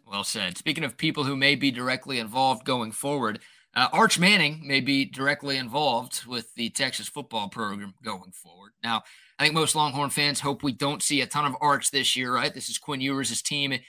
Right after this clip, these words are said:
in twenty twenty-three. But beyond this year, well, the jury is still out. I think if everything goes well, Quinn Ewers is off to the N F L next April, and then Texas might have itself a quarterback competition between Maalik Murphy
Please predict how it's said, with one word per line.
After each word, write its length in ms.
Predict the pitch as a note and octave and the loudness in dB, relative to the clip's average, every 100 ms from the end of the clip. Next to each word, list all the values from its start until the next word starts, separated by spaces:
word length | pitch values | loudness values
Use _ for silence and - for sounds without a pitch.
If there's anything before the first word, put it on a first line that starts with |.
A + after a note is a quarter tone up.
| _ _ | _ _
in 140 | C3+ | -8
twenty 420 | A#2+ C#3+ C#3 - A#2+ | -8 -6 -4 -2 -4
twenty-three. 920 | - C3+ A2+ A#2 - F#3+ D3+ C3+ C3 - _ | -4 -8 -6 -8 -2 2 4 2 -2 -18 _
But 260 | B2+ D#3 - _ | 2 2 0 _
beyond 380 | - C3+ E3 F3+ | 0 4 6 6
this 300 | D#3+ F3 - | 4 2 2
year, 360 | D#3 F#3+ A#3 A3 | 2 2 0 -6
well, 360 | A#2 C3 F3 - _ | 0 2 2 -2 _
the 120 | C3+ | -10
jury 440 | A#2 C3+ D3 D#3 | -6 0 0 0
is 120 | C#3+ - | -2 -4
still 360 | - D3+ C#3 | -2 -2 2
out. 360 | D3 F#3 D#3 - | 6 8 6 2
I 80 | C3 | -8
think 180 | C3+ C3 | -4 -4
if 100 | C3 | -4
everything 380 | C3+ C3+ D3 C3+ | -4 -2 -2 -2
goes 280 | C#3 C3 | -4 -6
well, 320 | A#2 D3 F3+ F#3 | -2 2 2 2
Quinn 220 | D3+ C#3 | -4 -4
Ewers 260 | C#3+ C#3+ | -2 -2
is 120 | B2+ B2+ | -2 2
off 200 | C#3 - | 2 2
to 80 | C3+ | -2
the 140 | C3 | 0
N 100 | B2+ | 0
F 220 | B2 - | -2 -2
L 260 | C#3 D#3 F3 | 4 4 4
next 300 | C#3 B2 - | 0 0 0
April, 480 | C#3 F3 F#3+ G3+ F#3 - _ _ | 0 0 0 0 -2 -10 _ _
and 160 | B2+ A#2+ | -8 -2
then 520 | B2+ B2+ B2+ B2 A#2+ | -2 0 -2 -4 -6
Texas 360 | B2+ C3 C3+ C#3 | -2 -2 -2 -2
might 160 | C3 | -2
have 160 | B2+ B2+ | 0 -2
itself 340 | B2 C3+ A#2+ | -2 -2 -2
a 60 | A#2+ | -6
quarterback 500 | - D3 C#3+ A#2 A2 | -4 -4 -2 -2 0
competition 640 | B2 A2+ G2+ A#2+ A2 A2+ | -2 -2 -4 -4 -4 -6
between 360 | G#2+ - A#2+ A2+ | -10 -16 -12 -12
Maalik 260 | G#2+ A2 - | -6 -8 -4
Murphy 480 | C#3+ C#3+ D3+ C3 | 0 2 4 2